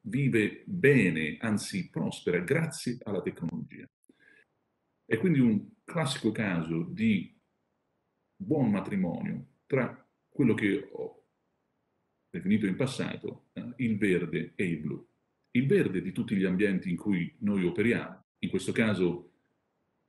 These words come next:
per esempio, eh, la stazione spaziale, o potrebbe essere un nuovo avamposto umano sulla Luna, i robottini che abbiamo su Marte. Sono anche questi ambienti, sono anche questi verdi.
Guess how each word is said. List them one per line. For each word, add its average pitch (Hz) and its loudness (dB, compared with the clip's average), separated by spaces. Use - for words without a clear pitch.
per - -6
esempio, 87 0
eh, 80 -6
la - -8
stazione - -2
spaziale, - -6
o 110 2
potrebbe 117 0
essere 113 0
un 110 0
nuovo 135 2
avamposto 123 -2
umano 123 4
sulla 113 -2
Luna, 131 -2
i 110 4
robottini 113 4
che 107 0
abbiamo 87 0
su - -4
Marte. - -4
Sono 123 0
anche 120 2
questi - -2
ambienti, 92 -2
sono 87 -4
anche 101 -4
questi 87 -2
verdi. 76 -2